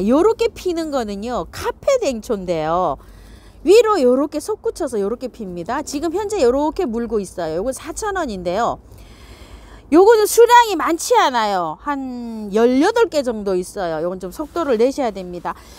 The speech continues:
"아, 수량 적은 거는 하우스님 방송하지 마세요." 이러시는데 요게 더 입고가 안 되고 요렇게 이제 있는 건데 요것도 찾으시는 분이 계셔서 요렇게 방송해 드립니다. 카펫 앵초예요.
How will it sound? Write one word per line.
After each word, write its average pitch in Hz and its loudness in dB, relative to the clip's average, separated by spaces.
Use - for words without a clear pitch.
"아, 302 2
수량 466 4
적은 381 0
거는 302 -2
하우스님 320 -4
방송하지 330 0
마세요." 285 0
이러시는데 247 0
요게 349 4
더 370 6
입고가 339 0
안 247 -2
되고 262 2
요렇게 233 -2
이제 208 -6
있는 214 -6
건데 233 -4
요것도 214 -2
찾으시는 330 0
분이 190 -6
계셔서 233 2
요렇게 185 -6
방송해 190 -10
드립니다. 214 -2
카펫 - -6
앵초예요. 180 0